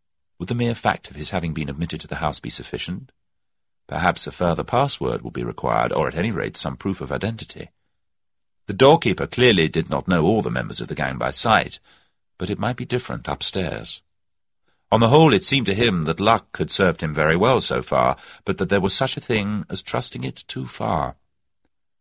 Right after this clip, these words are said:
To enter that room was a colossal risk.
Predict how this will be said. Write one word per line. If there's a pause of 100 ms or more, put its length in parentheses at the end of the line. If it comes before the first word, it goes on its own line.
(200)
To
enter
that
room
was
a
colossal
risk.